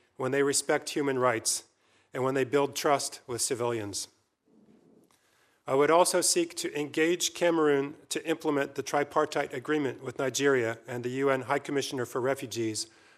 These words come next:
on the treatment of Nigerian refugees. My experience in Africa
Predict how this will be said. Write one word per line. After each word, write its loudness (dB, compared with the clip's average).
on -6
the -4
treatment -6
of -8
Nigerian 0
refugees. -4
My 8
experience 6
in 0
Africa 2